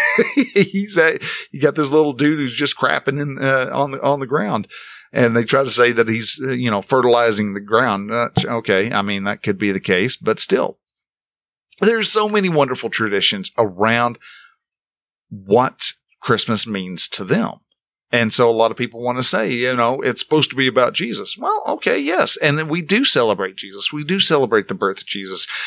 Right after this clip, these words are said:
and the, and the, the trek of, of life that, uh, and how life was, because, I mean, Mary was an unma-, uh, unmarried woman who was engaged to a man,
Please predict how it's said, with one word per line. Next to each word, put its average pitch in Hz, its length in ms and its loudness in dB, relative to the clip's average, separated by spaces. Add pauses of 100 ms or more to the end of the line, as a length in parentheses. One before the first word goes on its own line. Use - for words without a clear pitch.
(160)
and 117 240 0
the, 107 300 2
and 110 200 2
the, 98 280 0 (1000)
the 101 460 2 (1000)
trek 139 440 2 (100)
of, 104 360 2 (100)
of 101 260 0
life 113 540 -2
that, 110 180 2 (320)
uh, 107 340 -2
and 110 220 -4
how 127 240 0
life 117 380 0
was, 127 500 2
because, 107 560 -2
I 123 60 -4
mean, 110 340 -6
Mary 123 380 0
was 131 240 2
an 110 260 -2
unma-, 131 460 2
uh, 123 420 -2 (160)
unmarried 156 640 2
woman 123 420 4 (880)
who 143 100 4
was 127 240 2
engaged 139 680 2
to 113 160 2
a 107 60 2
man, 95 380 -4